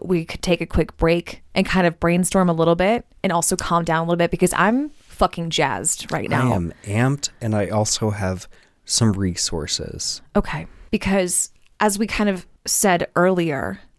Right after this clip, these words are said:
Speaker 1: to reach out and help, and, and we really, like, we, you and I, we hit on so many different people who need assistance, and this is another one. So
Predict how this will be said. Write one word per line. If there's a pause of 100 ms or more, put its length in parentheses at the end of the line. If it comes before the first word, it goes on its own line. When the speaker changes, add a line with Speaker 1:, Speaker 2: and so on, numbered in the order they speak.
(180)
Speaker 1:
to
reach
out
and
help,
and,
and
we
really,
like,
we,
you
and
I,
we
hit
on
so
many
different
people
who
need
assistance, (480)
and
this
is
another (500)
one. (200)
So